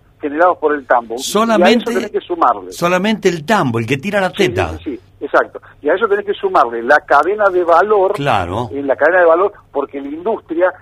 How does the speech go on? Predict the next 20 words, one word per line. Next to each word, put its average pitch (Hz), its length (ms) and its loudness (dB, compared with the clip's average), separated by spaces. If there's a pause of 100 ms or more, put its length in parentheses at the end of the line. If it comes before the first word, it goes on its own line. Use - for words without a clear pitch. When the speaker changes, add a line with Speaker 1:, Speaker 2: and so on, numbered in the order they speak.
Speaker 1:
es - 180 -8
casi 170 260 0
un 175 100 -2
espejo 202 680 -2 (220)
de 143 120 -6
uno, 185 300 -4
uno 180 280 -2
coma 156 280 0
cinco. 139 540 -10 (220)
Entonces 160 320 -6
ahí 170 160 0
tenés 180 280 -6 (300)
entre 151 320 -8 (140)
siete 226 280 -10
y 190 80 -4
ocho 147 280 -4
mil 202 220 -10
millones 180 500 -6
de 139 160 -10
dólares 233 500 2